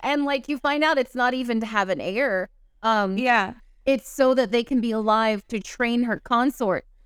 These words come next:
Speaker 1: Not her king or queen. Uh, they're, they're called a consort. And I was just like, "Okay,
Speaker 2: Well, and,
Speaker 1: okay."
Speaker 2: and the fact that no matter who she chooses, what gender,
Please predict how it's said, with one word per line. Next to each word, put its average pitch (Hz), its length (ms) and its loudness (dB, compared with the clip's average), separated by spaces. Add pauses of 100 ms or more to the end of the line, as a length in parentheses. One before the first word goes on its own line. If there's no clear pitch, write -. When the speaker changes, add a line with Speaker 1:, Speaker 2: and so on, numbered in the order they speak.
(140)
Speaker 1:
Not 403 260 2
her 523 340 -2
king 466 260 -4
or 427 60 -4
queen. 403 560 -2 (140)
Uh, 233 280 2
they're, 254 360 0
they're 247 200 -2
called 208 300 -2
a - 60 -2 (100)
consort. 294 640 -4 (280)
And 254 140 0
I 269 100 0
was 277 120 -2
just - 240 -20
like, 240 240 -6 (240)
"Okay, 523 320 0
Speaker 2:
Well, 480 220 0 (100)
and, 269 120 2
Speaker 1:
okay." 427 320 2 (160)
Speaker 2:
and 339 280 -2
the 440 80 -8
fact 285 320 0
that 262 240 0
no 269 180 -2
matter 269 240 -2
who 330 240 -10
she 294 140 -8
chooses, 220 280 -8
what 202 300 -4
gender, 220 680 -2